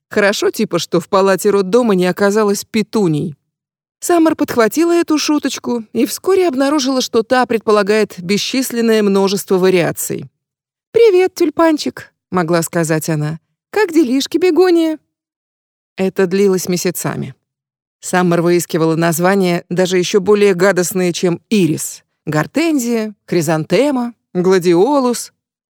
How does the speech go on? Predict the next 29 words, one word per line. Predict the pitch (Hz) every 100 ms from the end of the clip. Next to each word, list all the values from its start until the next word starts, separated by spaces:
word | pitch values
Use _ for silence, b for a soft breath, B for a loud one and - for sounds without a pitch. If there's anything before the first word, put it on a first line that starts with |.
| _ _ -
Она | 285 302
больше | 285 285 -
уже | 269 254 262
и |
не | 262 262 254
использовала | - 277 277 240 190 180 175
моё | 175 175 170
настоящее | 170 - 190 180 165 180 170
имя, | - 208 180 165 156 -
и | 220
другие | 214 294 233 233 220
ребята | 214 208 220 214
в | 202
школе | - 208 247 254
последовали | 196 190 180 208 208 202 190
её | 175 170 180
примеру. | 202 185 151 151 151 156 _ _ _ _ _ _ -
Я | 190 185
пыталась | 190 214 196 185
смеяться | - - 185 190 196 - 180
вместе | 180 196 -
со | 190 202
всеми, | 202 320 320 165 143 _ _ _ -
выдумывать | 170 196 233 233 202 190
в |
отместку | 175 190 208 208 - 185
имена | 185 196 196
для | 175 180
неё: | 185 190 285